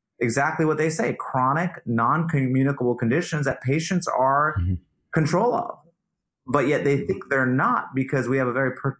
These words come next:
Speaker 1: paternalistic system that is healthcare,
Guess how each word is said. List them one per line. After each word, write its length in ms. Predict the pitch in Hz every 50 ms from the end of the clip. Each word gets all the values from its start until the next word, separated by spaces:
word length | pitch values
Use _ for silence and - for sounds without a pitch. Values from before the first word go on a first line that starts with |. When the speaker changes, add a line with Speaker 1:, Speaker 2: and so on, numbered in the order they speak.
| _ -
Speaker 1:
paternalistic 1000 | - - - - - 170 170 165 147 131 139 147 147 - - 123 117 110 - - - - - - _ _ _ _ _ _
system 600 | - - - 190 214 220 220 - - 143 139 131
that 120 | 127 120
is 160 | 123 117 -
healthcare, 680 | - 165 220 233 - - - 123 107 101 95 87 127